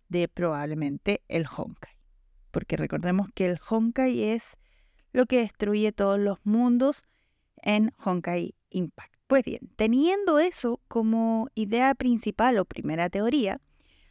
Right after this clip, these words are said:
luego nos vamos al conflicto con los dragones primordiales.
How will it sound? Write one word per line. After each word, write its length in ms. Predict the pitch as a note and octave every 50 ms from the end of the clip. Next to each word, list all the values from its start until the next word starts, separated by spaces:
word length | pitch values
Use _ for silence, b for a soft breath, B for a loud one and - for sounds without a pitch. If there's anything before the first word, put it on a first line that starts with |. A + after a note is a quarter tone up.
| _ _
luego 400 | - D4+ F4+ G4 G#4 G#4+ G#4 - - _
nos 260 | B3 C#4 D#4 D4+ D4
vamos 480 | C4 D4+ D#4+ E4 F4 F#4+ F4+ - - -
al 260 | C#4+ D4 D#4 E4 E4 - _
conflicto 840 | - D4 C#4+ C4 A#3+ - - - - C4+ C#4+ D4+ - - - E4+ D#4+
con 380 | - - C#4 C#4+ C#4+ D#4+ D#4 - _ _
los 240 | A#3+ B3 C4 B3+ -
dragones 420 | A#3 G#3 G3 F#3+ G3+ G#3 G#3+ - -
primordiales. 640 | - - G#3 F#3+ F3 - - - - _ - - -